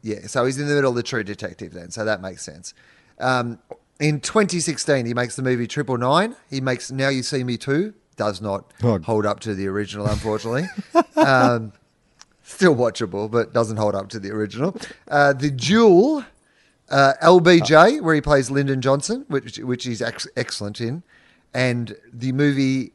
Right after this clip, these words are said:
Speaker 1: The Edge of Seventeen, which is, um, uh, a very entertaining film. I like that as a coming-of-age, uh, film, and I, I thought that was really fun. Uh, in twenty seventeen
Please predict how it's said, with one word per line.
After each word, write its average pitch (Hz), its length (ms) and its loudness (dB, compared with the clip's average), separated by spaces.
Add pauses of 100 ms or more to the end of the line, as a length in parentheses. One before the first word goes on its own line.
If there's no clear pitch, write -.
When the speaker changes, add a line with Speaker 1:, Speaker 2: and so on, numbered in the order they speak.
Speaker 1:
The 127 260 -6
Edge 127 320 0
of 113 140 -4
Seventeen, 107 520 -4
which 104 200 -8
is, 107 160 -6
um, 101 420 -4 (100)
uh, 113 260 -4
a 120 100 -2
very 120 300 0
entertaining 95 460 -8
film. 87 300 -14 (100)
I 95 140 -10
like 98 220 -6
that 95 160 -4
as 98 100 -8
a 101 60 -10
coming-of-age, 92 840 -8 (560)
uh, 95 340 -4
film, 147 400 -2
and 110 140 -6
I, 101 240 -6
I 98 100 -8
thought 98 160 -10
that 92 100 -6
was 90 160 -8
really 95 140 -8
fun. 101 300 -10 (580)
Uh, 101 520 0 (280)
in 156 160 0
twenty 208 380 4
seventeen 151 800 2